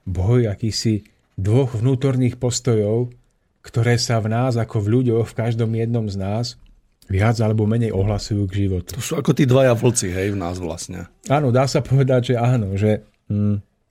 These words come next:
Speaker 1: to sú nejaké dva princípy, ktoré máme v sebe, e, hlboko ukryté. My v priebehu dňa sa síce správame navonok úplne zdanlivo bezúhonne, ale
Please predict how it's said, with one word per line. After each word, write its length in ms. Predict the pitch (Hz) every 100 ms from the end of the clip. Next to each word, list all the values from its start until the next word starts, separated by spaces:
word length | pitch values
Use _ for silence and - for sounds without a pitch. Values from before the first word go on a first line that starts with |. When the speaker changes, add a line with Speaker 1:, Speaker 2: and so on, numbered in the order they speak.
| _ _ _ _ _ _ - - -
Speaker 1:
to 100 | 117
sú 200 | - 135
nejaké 320 | 135 131 135
dva 240 | 120 127 151
princípy, 560 | 120 139 123 131 127
ktoré 320 | 123 127 127 117
máme 360 | 120 135 131
v 80 | 123
sebe, 320 | - 120 117
e, 120 | 120 117 107 104 98 -
hlboko 480 | 95 120 131 123 127
ukryté. 600 | 110 - 107 - 80 82 _ _ _ _ _ - _ _ - - - _ -
My 80 | 107
v 120 | -
priebehu 440 | 127 127 127 117
dňa 320 | 110 113 123
sa 80 | 123
síce 480 | 113 117 - 113 104
správame 600 | - 101 98 117 120 95
navonok 400 | 90 98 104 95
úplne 640 | 92 95 110 107 101 92 107
zdanlivo 480 | 98 98 101 107 104
bezúhonne, 720 | 101 110 135 113 104 101 104
ale 400 | 104 104 104